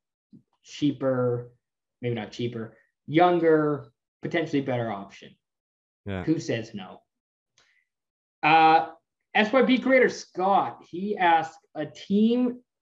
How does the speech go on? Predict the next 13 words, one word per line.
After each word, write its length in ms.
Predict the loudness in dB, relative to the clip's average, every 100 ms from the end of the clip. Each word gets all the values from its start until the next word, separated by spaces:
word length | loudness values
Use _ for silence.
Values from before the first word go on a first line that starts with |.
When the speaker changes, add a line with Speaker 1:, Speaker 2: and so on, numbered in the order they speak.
| _ -10
Speaker 1:
a 120 | -10 -12
team 380 | -4 0 2 2
a 140 | 0 0
very 320 | 2 2 2
casual 600 | 0 0 0 -2 -6 -6
fan 400 | -6 -6 -6 -8
should 280 | -10 -6 -6
watch 420 | -4 -4 -4 -6
for 240 | -12 -12 -10
this 220 | -14 -18
season." 320 | -20 -20 _ -20 _ _ _ _ -20
Speaker 2:
The 40 | -10
Chargers. 760 | -4 -4 -4 -8 -16 _ _